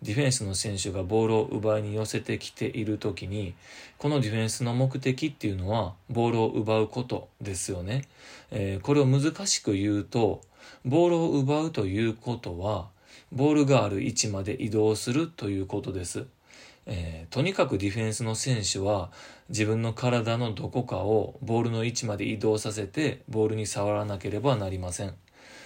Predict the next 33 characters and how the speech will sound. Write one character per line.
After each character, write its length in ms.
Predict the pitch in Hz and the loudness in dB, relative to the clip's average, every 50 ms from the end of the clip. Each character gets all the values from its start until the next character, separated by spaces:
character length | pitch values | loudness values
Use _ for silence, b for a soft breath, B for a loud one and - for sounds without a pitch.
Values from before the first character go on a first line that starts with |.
| B B B B B B B B B B | B B B B B B B B B B
陸 240 | - 127 139 135 175 | 0 2 2 2 4
上 200 | 165 180 175 170 | 4 4 2 4
競 180 | - 185 160 | 4 4 4
技 80 | 127 107 | 4 4
の 80 | 95 90 | 0 0
百 240 | 92 104 - - | -2 -2 -2 0
メ 140 | 120 117 117 | 0 0 0
ー 40 | 110 | 2
ト 120 | 113 131 | 2 2
ル 60 | 131 147 | 2 2
走 200 | - - 110 90 | 2 0 0 0
で 80 | 95 | 0
あ 100 | 87 87 | -2 -2
れ 120 | 87 90 90 | -2 -2 -4
ば 160 | 85 82 82 | -4 -6 -6
ね、 240 | 85 92 123 135 B B B B B B B _ | -4 -4 -4 -6 B B B B B B B _
え 180 | - 107 104 | 0 0 0
ー、 40 | 101 | 4
ゴ 140 | 101 139 139 | 6 6 6
ー 40 | 131 | 8
ル 40 | 113 | 6
は 80 | 104 95 | 6 4
百 240 | 90 98 95 - | 2 -2 -2 -2
メ 120 | 113 117 113 | -2 -2 -2
ー 20 | |
ト 100 | 110 104 | -2 -4
ル 80 | 92 90 | -6 -6
先 300 | 87 - 104 92 110 107 | -4 -6 -6 -4 -2 -2
に 120 | 120 123 | -2 -2
あ 80 | 104 98 | -2 -4
り 120 | 90 90 | -4 -6
ま 160 | 87 85 82 | -6 -6 -8
す。 180 | 82 - 98 90 | -6 -8 -8 -8